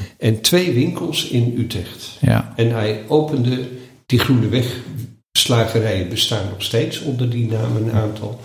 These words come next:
Speaker 2: Mhm.
Speaker 1: Hij opende dus twee slagerijen in Utrecht.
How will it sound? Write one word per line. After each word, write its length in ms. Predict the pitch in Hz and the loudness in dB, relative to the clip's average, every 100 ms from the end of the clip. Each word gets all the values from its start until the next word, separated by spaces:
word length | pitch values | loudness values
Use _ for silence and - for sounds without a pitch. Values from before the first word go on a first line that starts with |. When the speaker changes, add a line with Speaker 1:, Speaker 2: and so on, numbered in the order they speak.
| - 123 120 | -2 0 2
Speaker 2:
Mhm. 160 | - 127 | 4 4
Speaker 1:
Hij 180 | 127 - | 4 4
opende 440 | 135 131 123 104 110 | 2 4 0 0 0
dus 440 | 107 - - - | 0 2 0 -4
twee 280 | - 127 127 - - - | -2 0 0 -4 -12 -10
slagerijen 800 | - - 104 98 104 110 107 107 104 | -4 0 0 0 -2 0 0 0 -2
in 220 | 104 92 - _ _ - | -6 -10 -16 _ _ -8
Utrecht. 460 | 85 87 - - | -6 -6 -12 -16